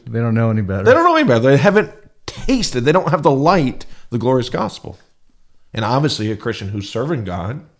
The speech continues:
Speaker 2: in the will of God has that peace and joy and purpose, and they're excited about the things of God. But that backslidden Christian, they're miserable.
Speaker 1: Mm. I was there for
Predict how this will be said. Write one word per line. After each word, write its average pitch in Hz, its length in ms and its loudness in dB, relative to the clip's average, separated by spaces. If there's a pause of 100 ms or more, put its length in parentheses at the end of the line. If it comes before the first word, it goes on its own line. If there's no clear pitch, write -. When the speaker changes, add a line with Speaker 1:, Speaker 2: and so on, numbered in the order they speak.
(280)
Speaker 2:
in 98 100 -10
the 95 80 -6
will 131 200 4
of 175 140 2
God 101 340 -4 (260)
has - 120 -12
that - 160 -10
peace 139 280 -2
and 104 160 -8
joy 127 300 2
and 98 140 -8
purpose, 143 460 -6
and 110 120 -6
they're 104 160 -6 (180)
excited 143 560 2
about 113 200 -2
the 107 80 -6
things 104 280 -6
of 85 140 -10
God. 87 400 -6 (800)
But - 100 -16
that - 180 -14
backslidden 113 580 -4
Christian, 78 420 -16 (1000)
they're 107 120 -6
miserable. 120 440 -4 (240)
Speaker 1:
Mm. 95 280 -4 (500)
I 85 120 -6
was 101 200 -2
there 113 240 2
for 101 380 -4